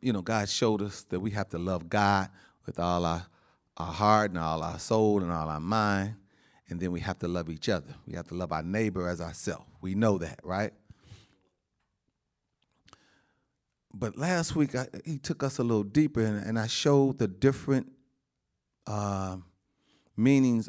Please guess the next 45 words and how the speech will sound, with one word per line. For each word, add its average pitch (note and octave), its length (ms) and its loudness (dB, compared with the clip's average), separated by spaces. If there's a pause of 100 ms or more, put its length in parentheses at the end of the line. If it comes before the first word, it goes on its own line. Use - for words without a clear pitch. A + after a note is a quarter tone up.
of G#2+ 140 -2
the G2 100 2
word G2 360 4
love G#2+ 540 2
because, G2 500 -2 (420)
you A#2 80 -2
know, G#2 100 0
I G2 120 0
told C3 340 0
you A#2+ 140 2
all G2+ 100 4
how A#2 300 -4
the G2 120 -2
Bible A2+ 460 2
was G2 180 0
translated A2 800 0 (320)
'cause F#2+ 260 -6
in G#2 140 0
tho-, A2 180 2 (280)
in A2+ 160 2
those C3+ 360 6
days, C#3 400 6
they B2 140 4
were A2+ 100 2
speaking A2 460 -2
Hebrew G#2 520 0
and F2 140 0
Greek. A2+ 500 -4 (1160)
But F#2 120 2
we C#3 180 4
had B2 180 4
to G#2 80 0
transfer E3 640 2
that G2 200 4
Bible G2+ 380 4
from A2 200 -2
the G2 100 2
Hebrew B2 400 0
and G#2+ 180 0
Greek B2+ 300 2
language A#2 640 0
to - 100 -6
the G#2 240 -4
English D3 400 -4
language. D2+ 580 -8